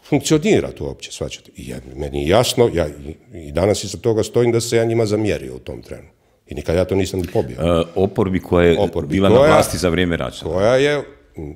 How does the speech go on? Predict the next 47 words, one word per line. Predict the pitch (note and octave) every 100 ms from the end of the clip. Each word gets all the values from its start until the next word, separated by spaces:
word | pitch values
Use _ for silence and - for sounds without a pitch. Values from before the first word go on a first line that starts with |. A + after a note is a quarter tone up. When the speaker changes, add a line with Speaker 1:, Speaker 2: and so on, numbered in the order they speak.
| _
Speaker 1:
tri | F2 F#2
godine | F#2 F#2 E2+
ili | E2+
četiri | G2 -
Speaker 2:
Kasnije | E2 F2 D2+
Speaker 1:
nakon | E2+
toga | E2+ A3 G#3
došla | F#3 G3+ G3+
na | E3
Speaker 2:
došla | D3 F3
Speaker 1:
vlast | F3+ -
Speaker 2:
vla-, | E3
Speaker 1:
u |
Speaker 2:
da, | F3+
da, |
Speaker 1:
Republici | - F3 E3 D#3+
Speaker 2:
sve. | C3+
Speaker 1:
Hrvatskoj. | D2+ C2 - - _ _ -
I | A#3+ G#3
ona | F#3 E3+
se | C#3+
željela | C3 D3+ C#3
osvetiti | - C3+ C#3+ C#3+ A#2+
na |
takav | G2+ G2 B2 F#2
način | G2+ A#2+
kakav | A2+ A2 A2+
je. | D#2 - - -
Ali | E2+
u | G2
toj | G#3 B3
osveti | E3 G3+ B3 G3+
sam | - D#3+
ja | G#3+
došao | F3+ A#3 B3
do | G3
pozicije | D3+ D3 A#3 - F3+
da | C#3+ G3+ G#3 - - - _ - -
kroz | E3 F3+ - -
vrh, | A2+ A2+ F3+ - - _ _ _ _ _ _ _ _ _
koji | - C2+
je | C#2
ovaj | E2+ F2+
puta | A2+ -
kroz | - A2 B2+
Vrhovni | C3+ C3 C3
sud, | - F3+ D2+